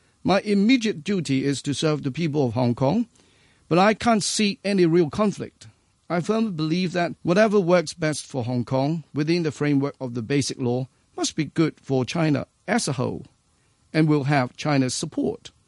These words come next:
When you return to Hong Kong after your studies, you will find that Hong Kong needs you as much as you need Hong Kong.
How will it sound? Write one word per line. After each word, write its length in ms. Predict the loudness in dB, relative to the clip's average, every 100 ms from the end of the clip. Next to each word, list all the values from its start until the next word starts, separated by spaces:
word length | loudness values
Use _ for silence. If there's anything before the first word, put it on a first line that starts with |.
| _ _ _
When 160 | 2 4
you 80 |
return 400 | 4 2 2 2
to 80 | 2
Hong 260 | 0 0 0
Kong 240 | 0 -2
after 280 | 0 -2 0
your 140 | 0 0
studies, 560 | -2 -2 -2 -6 -16 _ _ _ _ _
you 120 | 2
will 180 | 4 2
find 360 | 4 4 6 4
that 100 | 0
Hong 220 | -2 -2
Kong 260 | -2 0 2
needs 300 | 2 0 -4
you 160 | -4
as 200 | -4 -4
much 180 | -4 -4
as 200 | -4 -6 _ _ _
you 120 | 0
need 180 | 2 2
Hong 240 | -2 -4 -2
Kong. 460 | -4 -4 -8 -14